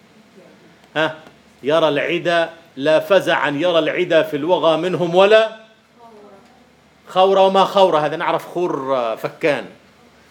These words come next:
ها؟ خور هناك في صور. الخور الضعف.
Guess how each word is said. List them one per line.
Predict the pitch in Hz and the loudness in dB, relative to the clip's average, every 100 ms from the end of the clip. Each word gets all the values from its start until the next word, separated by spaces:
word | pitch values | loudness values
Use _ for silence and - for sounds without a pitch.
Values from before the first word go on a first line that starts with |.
| _ _ _ 220 226 226 226 - - _ _ _ _ - 135 | _ _ _ -20 -20 -20 -20 -20 -20 _ _ _ _ -20 -12
ها؟ | 143 143 - - - - - - | -10 -10 -18 -20 -20 -20 -20 -14
خور | - 190 | -6 -4
هناك | 156 170 180 | -4 -6 -6
في | 160 | -8
صور. | 147 220 233 - - - - _ _ _ - - 131 | -4 -2 -2 -8 -20 -20 -20 _ _ _ -20 -18 -8
الخور | 143 147 - 190 196 196 196 196 165 113 - _ _ _ - - | -6 -6 0 2 4 4 4 2 -2 -10 -20 _ _ _ -20 -10
الضعف. | 139 - - 202 180 156 | -10 -6 2 2 2 -4